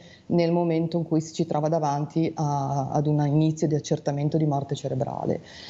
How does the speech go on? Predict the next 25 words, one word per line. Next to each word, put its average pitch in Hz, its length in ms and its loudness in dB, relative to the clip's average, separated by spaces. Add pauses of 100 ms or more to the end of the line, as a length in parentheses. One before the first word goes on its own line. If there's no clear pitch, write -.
(320)
E 196 320 4
il 220 140 4
fatto 247 540 -2
di, 214 480 2
ehm, 170 920 2
avere, 185 460 4
diciamo, 180 480 0
già 175 360 0
scritto 202 600 -2
in 147 80 0
qualche 151 280 0
modo 156 360 2
la 147 100 2
volontà 156 800 0
del 147 540 0
paziente 139 840 0
di 151 360 4
voler 160 300 2
essere 151 400 -2
donatore 170 800 2 (460)
in 190 180 2
qualche 196 340 0
modo 196 680 0
alleggerisce 180 1120 2
sicuramente 170 1200 0